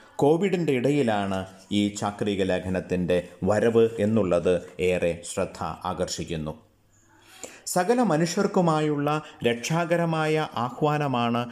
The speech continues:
സഭയുടെ ചാക്രിക ലേഖനങ്ങൾ. ഈ ലേഖനങ്ങളുടെ പ്രവചനാത്മകമായ സമീപനങ്ങളെപ്പറ്റി പല ആവർത്തിച്ച്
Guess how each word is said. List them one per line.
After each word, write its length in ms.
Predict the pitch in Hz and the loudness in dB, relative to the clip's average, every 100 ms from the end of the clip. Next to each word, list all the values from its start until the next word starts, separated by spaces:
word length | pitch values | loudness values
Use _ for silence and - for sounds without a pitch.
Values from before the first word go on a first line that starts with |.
| - - | -10 -4
സഭയുടെ 580 | 127 113 120 113 104 104 | -4 -2 0 0 0 -4
ചാക്രിക 460 | 104 110 107 104 92 | -4 -6 -4 -2 0
ലേഖനങ്ങൾ. 560 | 92 87 90 87 85 76 - _ _ _ _ _ - - | 0 -2 -2 -2 -2 -4 -10 _ _ _ _ _ -10 -2
ഈ 120 | 107 117 | 0 0
ലേഖനങ്ങളുടെ 840 | 107 113 127 117 117 113 107 110 120 - | 0 -2 0 2 2 2 0 -2 -4 -10
പ്രവചനാത്മകമായ 1160 | - 120 131 147 156 151 151 156 156 156 151 147 | -6 0 0 0 0 -2 -2 -2 0 0 2 2
സമീപനങ്ങളെപ്പറ്റി 1160 | 143 131 131 151 160 156 151 135 127 107 - 117 113 - - | 0 0 0 2 2 2 2 0 0 -4 0 0 0 -8 -2
പല 220 | 127 151 180 | 0 2 0
ആവർത്തിച്ച് 600 | 117 117 123 - 123 - | 0 0 -2 -4 -6 -8